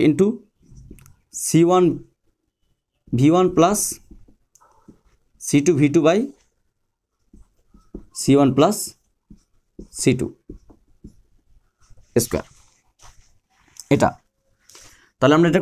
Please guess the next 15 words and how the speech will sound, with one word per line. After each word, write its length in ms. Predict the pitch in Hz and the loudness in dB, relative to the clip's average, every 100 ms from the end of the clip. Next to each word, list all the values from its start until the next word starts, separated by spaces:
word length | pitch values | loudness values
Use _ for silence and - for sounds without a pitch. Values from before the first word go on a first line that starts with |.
| - | 0
ক্যালকুলেশন 380 | 139 156 170 170 | 0 2 2 2
করি, 100 | 175 170 | 2 2
কি 60 | 147 | 2
দাঁড়াবে? 220 | 131 175 - _ _ _ _ _ _ _ _ _ _ - | 2 0 -2 _ _ _ _ _ _ _ _ _ _ -6
ক্যালকুলেশন 420 | 117 117 175 202 202 | 0 2 2 2 0
করলে 140 | 196 165 | 2 2
আমরা 100 | 151 | 2
লিখতে 160 | 123 127 143 | 0 0 0
পারি 100 | 107 | 0
এটাকে, 200 | 90 143 170 _ _ _ _ _ - | 0 -4 -6 _ _ _ _ _ -2
ডাইরেক্টলি 320 | 131 160 180 185 | 0 2 2 0
আমরা 120 | 180 139 | 2 2
লসাগু 240 | 117 165 147 | 2 2 2
করলাম, 200 | 117 165 247 _ _ _ _ _ _ _ - - - - - - - 120 | 2 2 -2 _ _ _ _ _ _ _ -20 -20 -20 -20 -20 -16 -2 0
নিচে 180 | 147 | 2